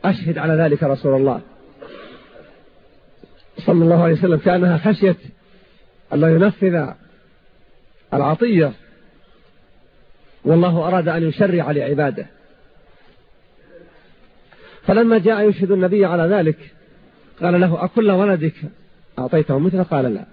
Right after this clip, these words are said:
قال: "لا تشهدني على جور، وفريتي اتقوا الله واعدلوا بين أولادكم، فريتنا تحب أن يكون لك في البر سواء"، إلى آخره.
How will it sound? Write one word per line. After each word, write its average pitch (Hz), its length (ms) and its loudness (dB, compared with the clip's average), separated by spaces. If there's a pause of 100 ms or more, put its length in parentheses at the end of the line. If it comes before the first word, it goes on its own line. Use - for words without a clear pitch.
(840)
قال: 139 280 0
"لا 160 120 2
تشهدني 180 460 0
على 135 200 0
جور، 156 260 2 (2000)
وفريتي 147 420 0
اتقوا 165 300 -2
الله 180 240 2
واعدلوا 180 340 0
بين 151 140 0
أولادكم، 143 680 -4 (400)
فريتنا 143 260 -2
تحب 185 300 -2
أن 175 160 2
يكون 170 260 0
لك 165 80 -2
في 151 140 0
البر 151 340 -2
سواء"، 190 300 -2 (840)
إلى 131 140 -2
آخره. 147 360 -6